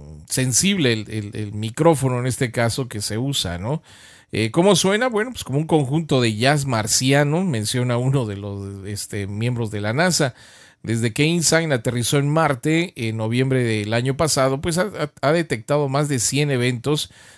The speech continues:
de los cuales veintiuno son considerados sismos en el planeta rojo. Vamos a escuchar un poquito el audio de esta sonda en Marte.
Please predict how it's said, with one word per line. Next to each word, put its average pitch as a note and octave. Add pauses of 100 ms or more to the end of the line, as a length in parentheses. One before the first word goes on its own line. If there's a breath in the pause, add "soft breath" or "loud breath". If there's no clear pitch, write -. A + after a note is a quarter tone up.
(120)
de A2
los A2+
cuales C3
veintiuno A#2
son A#2+
considerados A2
sismos A#2
en G2+
el G#2
planeta G#2
rojo. F3+
Vamos F#3+
a F#3+
escuchar D#3
un D3
poquito C#3 (440 loud breath)
el G#2+
audio C3
de A2
esta A2
sonda B2
en A#2
Marte. F#2